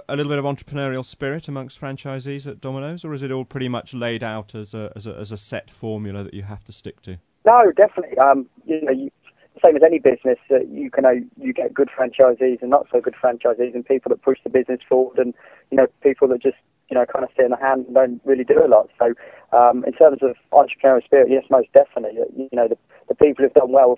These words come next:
Speaker 2: tend to be the ones that put the most effort in, same as any, any person that runs their own business.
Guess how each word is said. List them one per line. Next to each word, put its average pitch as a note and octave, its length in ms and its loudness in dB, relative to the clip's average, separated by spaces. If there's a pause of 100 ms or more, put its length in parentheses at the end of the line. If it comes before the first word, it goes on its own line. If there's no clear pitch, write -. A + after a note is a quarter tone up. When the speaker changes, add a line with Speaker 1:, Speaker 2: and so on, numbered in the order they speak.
(120)
Speaker 2:
tend B2+ 200 -12
to A#2+ 260 -2
be C3+ 120 2
the B2 100 -4
ones C3 240 2
that B2+ 140 0
put C3+ 120 -2
the C3+ 60 -4
most C3+ 300 2
effort - 200 -2
in, D3+ 300 2
same B2+ 140 4
as B2 140 -6
any, C3+ 200 0 (420)
any C3+ 120 -6
person B2+ 280 2
that B2+ 80 -4
runs A#2 180 2
their A#2+ 120 4
own A2+ 80 0
business. A2+ 380 -4